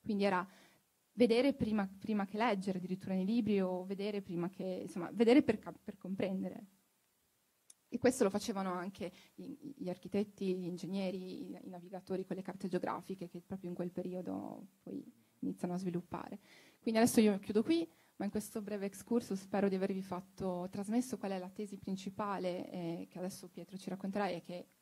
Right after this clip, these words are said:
approfondirà molto più di me, che è quella di, di, eh, associare la nascita dell'Europa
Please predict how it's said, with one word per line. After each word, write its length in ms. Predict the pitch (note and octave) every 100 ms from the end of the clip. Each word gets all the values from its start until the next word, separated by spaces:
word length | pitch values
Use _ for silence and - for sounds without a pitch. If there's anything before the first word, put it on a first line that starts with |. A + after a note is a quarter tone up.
| -
approfondirà 500 | G3 G3+ F3+ F3+ F3+
molto 240 | F3+ F#3+
più 100 | F#3+
di 100 | G3
me, 160 | A3+ - - - _
che 140 | -
è 20 | G#3
quella 300 | A#3+ B3 A3+
di, 320 | G#3 G3+ - - - - G3 - -
di, 520 | _ - G#2+ G3 - - - _ _ _ _ -
eh, 380 | F#3 F3+ F3+ -
associare 540 | A#3+ - B3+ D4+ A#3+
la 80 | F#3+
nascita 360 | G#3 B3 - G3+
dell'Europa 800 | F#3+ F#3+ A#3+ C4 A#3+ A#3+ -